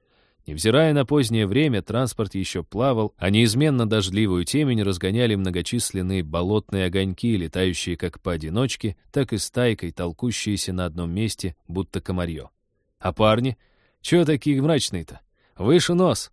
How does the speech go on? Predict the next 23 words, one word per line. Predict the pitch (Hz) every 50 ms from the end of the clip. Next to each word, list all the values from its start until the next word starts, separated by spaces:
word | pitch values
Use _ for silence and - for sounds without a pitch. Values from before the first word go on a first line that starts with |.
| _ _ -
дезодорант | 78 92 98 95 95 113 120 127 147 156 147 120 -
смоется, | - - 98 107 135 151 151 143 120 - - 127 113 -
а | - 104 104 92
груз | 95 113 131 120 - 117
останется". | 107 - - 156 151 143 120 92 - - - - _ _ _ _ _ _ _ _ _ _ _ _ _
Тед | - 113 127 135 -
скептически | - - - 117 - - 113 101 - - 98 - - -
фыркнул. | 98 - - 117 107 95 - - - - - _ _ _ _ _ _ _ _ -
"Не | 80 82 95 110
будь | 117 135 175 196 - -
с | - -
ними | 139 156 160 143 127 120
Лики", | 117 127 165 175 139 - - 69 - _ _ _ _ -
он | 95 101 104 101
тоже | 175 185 180 156 170
отнесся | 156 127 - 156 151 - - - 131
бы | 120 113
к | - 143
этому | 131 - 123 117 110
приключению | - 110 98 - - 90 87 - - 139 139 123 117 113 98
с | 82
большим | 80 87 98 101 90 - - 127 120
юмором. | 107 92 101 120 120 98 62 50 -